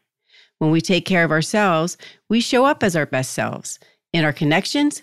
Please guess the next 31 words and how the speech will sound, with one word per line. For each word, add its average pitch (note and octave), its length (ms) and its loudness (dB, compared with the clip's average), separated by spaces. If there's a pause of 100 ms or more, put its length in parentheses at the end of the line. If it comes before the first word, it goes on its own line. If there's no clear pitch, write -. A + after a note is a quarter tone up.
(140)
both D#3 240 -2
personal G3+ 520 0
and D#3+ 160 -2
professional. D3 720 -4 (560)
Now, A#3 200 2
ladies, A#3 420 -2 (520)
it's B3+ 180 -2
not D#4+ 180 2
just D#4 220 -4
about F3 380 -2
bubble D#3+ 260 0
baths C3+ 440 -2
and D3 140 -2
spa D3 340 -2
days, B2+ 460 -4 (340)
although A3 520 4 (100)
those F#3+ 240 2
are F#3 160 4
admittedly D#3 540 2
very C#3+ 280 2
nice, C#3 520 -2 (420)
but A#3+ 80 2
it's C4+ 220 -2
also A#3+ 460 0
about F3 280 0
setting F3+ 320 2
boundaries, D#3+ 760 0 (320)
taking F#3+ 460 2
mental G3+ 300 2
health F#3+ 340 0
days, B2+ 420 -4